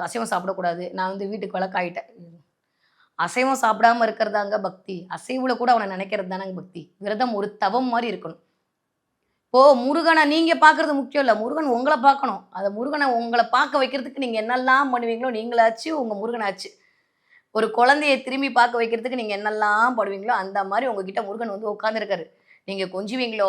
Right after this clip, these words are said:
ஆராதனை பண்ணுவீங்களோ, நீங்க வந்து பூவால பொழிவீங்களோ, நீங்க நெய்வேத்தியத்தால அவரை வந்து குளிர வைப்பீங்களோ, பக்தியால உருக்குவீங்களோ, கையை கிழிச்சிப்பீங்களோ, நாக்குல சூளம் குத்-, வேல் குத்திப்பீங்களோ, காவடி எடுப்பீங்களோ, மொத்தத்துல முருகனை நீங்க பார்க்க வைக்கணும்.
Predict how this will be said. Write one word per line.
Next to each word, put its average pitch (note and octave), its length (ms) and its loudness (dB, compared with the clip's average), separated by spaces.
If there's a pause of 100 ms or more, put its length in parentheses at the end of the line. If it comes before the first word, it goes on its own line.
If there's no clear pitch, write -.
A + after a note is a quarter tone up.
(180)
ஆராதனை B3 360 4
பண்ணுவீங்களோ, G#3 500 -4 (100)
நீங்க F#3 240 -8
வந்து G#3 280 -4 (280)
பூவால B3 380 4 (200)
பொழிவீங்களோ, G#3 520 -4 (440)
நீங்க G3+ 140 -6
நெய்வேத்தியத்தால A#3+ 800 4
அவரை A3+ 140 2
வந்து A3 200 -4
குளிர B3 240 -2
வைப்பீங்களோ, G#3 440 -4 (440)
பக்தியால C#4 560 4
உருக்குவீங்களோ, B3+ 560 -4
கையை G#3+ 280 -2
கிழிச்சிப்பீங்களோ, A#3+ 640 -4
நாக்குல A3+ 400 0
சூளம் B3+ 260 -4
குத்-, A#3+ 140 -16
வேல் A#3+ 280 -6
குத்திப்பீங்களோ, A#3+ 560 -6
காவடி B3 440 4
எடுப்பீங்களோ, B3 420 -2 (600)
மொத்தத்துல A#3+ 400 -2
முருகனை B3 360 -2
நீங்க A#3+ 240 -4
பார்க்க A3 360 -2
வைக்கணும். F3+ 280 -12